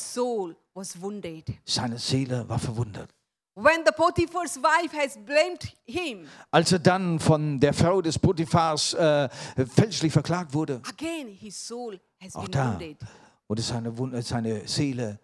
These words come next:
Speaker 2: verwundet.
Speaker 1: Even when he was in a prison,
Speaker 2: Selbst im Gefängnis dann.
Speaker 1: he thought maybe he will get the chance to come,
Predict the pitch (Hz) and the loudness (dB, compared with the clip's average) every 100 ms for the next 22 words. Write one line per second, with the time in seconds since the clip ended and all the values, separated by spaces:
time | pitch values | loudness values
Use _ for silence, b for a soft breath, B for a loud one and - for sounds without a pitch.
0 | _ _ - 123 110 95 - - _ _ | _ _ -2 -2 -2 -8 -16 -20 _ _
1 | _ _ 254 311 311 320 285 285 277 269 | _ _ -2 0 0 -2 0 0 -2 -2
2 | 294 302 285 277 330 294 226 175 160 156 | -4 -2 -6 -2 0 0 -2 -6 -2 2
3 | 160 - 190 165 165 190 196 117 - 76 | 2 2 -2 0 2 2 2 -2 -6 -12
4 | 73 127 - _ _ _ _ _ _ _ | -10 -10 -10 _ _ _ _ _ _ _
5 | _ _ _ _ _ 160 277 - 294 302 | _ _ _ _ _ 2 2 4 6 8
6 | 311 302 247 277 277 277 277 247 262 262 | 6 2 0 2 2 0 2 0 0 -2
7 | 208 247 233 233 269 254 269 226 - 233 | 0 0 0 -2 0 0 -2 -8 -4 -4